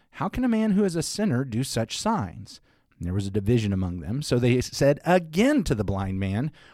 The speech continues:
"What do you say about him, since he has opened your eyes?"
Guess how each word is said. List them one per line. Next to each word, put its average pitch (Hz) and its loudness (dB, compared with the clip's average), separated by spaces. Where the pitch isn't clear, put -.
"What 104 0
do 113 -4
you 165 0
say - 2
about 95 0
him, 95 -2
since 110 -2
he 127 0
has 143 2
opened 107 2
your 120 4
eyes?" 143 -4